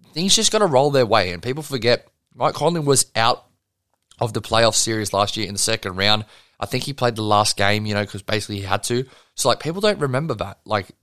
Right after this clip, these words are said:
if they had him, they were up two nil without him. If maybe he came in game f-, at the start of the series, it could have worked more. He, they could have beaten the Clippers, right? They definitely could have, but I just think Donovan Mitchell deserves to be there.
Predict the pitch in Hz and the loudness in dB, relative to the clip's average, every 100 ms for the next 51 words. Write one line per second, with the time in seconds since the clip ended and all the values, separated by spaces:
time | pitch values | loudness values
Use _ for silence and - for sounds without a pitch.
0 | _ 123 120 135 156 175 143 135 123 113 | _ -8 -6 -2 0 0 -2 -2 0 2
1 | 110 160 - 143 120 98 107 123 107 95 | 0 0 -4 -4 -4 -4 0 0 0 -4
2 | 113 - 143 185 190 170 156 143 156 127 | -10 -6 -4 -2 -4 -4 -4 -4 -2 -2
3 | 117 101 - _ _ 101 - 110 - 117 | -2 -4 -16 _ _ -12 -6 -4 0 0
4 | 110 - 110 107 107 - _ _ _ _ | 0 -2 -2 -4 -6 -14 _ _ _ _
5 | 143 - 160 143 143 - 123 147 - 113 | -8 -2 2 4 4 2 -4 -2 -2 -2
6 | 127 - 135 170 165 139 135 101 - 101 | -2 0 0 0 0 0 0 -4 -6 -6
7 | 82 82 90 135 110 117 160 175 160 - | -6 -4 -2 0 0 0 -2 -2 -6 0
8 | 139 95 95 98 - _ _ _ - 110 | 2 2 0 -2 -4 _ _ _ -6 -2
9 | 123 - 120 123 - - _ _ _ _ | 0 0 0 -2 -4 -14 _ _ _ _
10 | _ _ _ _ _ - 123 120 117 104 | _ _ _ _ _ 0 0 2 -2 -2
11 | 104 107 107 101 95 101 101 101 | -2 -2 0 0 -2 0 0 0